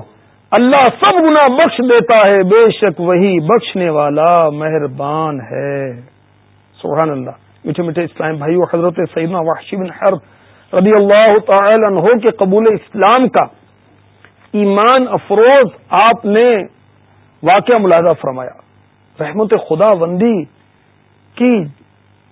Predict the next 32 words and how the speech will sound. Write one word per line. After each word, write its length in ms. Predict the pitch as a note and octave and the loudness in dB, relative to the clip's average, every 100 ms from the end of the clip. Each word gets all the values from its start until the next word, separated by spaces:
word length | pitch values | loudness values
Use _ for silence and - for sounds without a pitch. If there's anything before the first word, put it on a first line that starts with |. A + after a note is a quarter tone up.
| _ _ - | _ _ -6
تجلیاں 500 | F#3+ G3 C4+ C#4+ D#4+ G#3 | -2 0 2 2 2 2
ہیں 100 | G#3 | 0
اس 120 | - | -4
میں، 140 | F3 - _ _ _ _ _ _ _ _ _ _ _ | -12 -18 _ _ _ _ _ _ _ _ _ _ _
غور 200 | - B3+ C4+ | -2 0 2
فرمائیے، 420 | C4+ C4 C#4 D4 | 2 2 2 2
خوب 220 | - F4+ E4 | 2 2 4
غور 200 | D4+ - G3+ | 2 2 0
فرمائیے۔ 320 | F3 C#3+ - - _ _ _ _ _ _ - | -2 -4 -8 -20 _ _ _ _ _ _ -2
رسول 280 | E3 A3+ B3+ B3+ | 0 2 2 2
کریم 280 | A3+ A#3+ B3 - | 2 2 0 0
صلی 160 | A3+ B3 | 2 2
اللہ 300 | A#3+ B3+ B3+ - | 4 4 4 2
تعالی 300 | A#3 A3+ B3+ A#3+ | 2 4 4 2
علیہ 280 | B3 B3 B3+ | 2 0 0
وسلم 580 | A3 - A3+ B3 E4 E4 - _ _ _ _ _ - | -2 0 0 0 -2 -4 -16 _ _ _ _ _ -2
کس 160 | D4+ - | -2 -2
کی 120 | D#4+ E4+ | 0 0
شرطیں 340 | - D4 D4 D#4+ | 2 0 2 0
پوری 260 | C4 D4+ D4+ | 2 2 2
کر 160 | C#4 B3+ | 2 2
رہے 240 | A3+ G3 D3+ | 2 0 -4
ہیں، 100 | B2+ _ _ _ _ _ _ _ _ _ | -10 _ _ _ _ _ _ _ _ _
کس 220 | D4 - | -2 -2
کے 180 | - F4 | 0 2
ناز 300 | D4+ D#4+ D#4 | 4 2 2
اٹھا 200 | C4 C#4 D4 | 2 2 4
رہے 240 | C#4 A#3+ B3+ | 4 4 2
ہیں، 160 | E3+ - _ _ _ _ - | 0 -6 _ _ _ _ -6
کسی 240 | C4+ - | -2 -2
کو 200 | C#4+ F4 | 0 0
کلمہ 320 | - D#4 D#4 | 2 2 2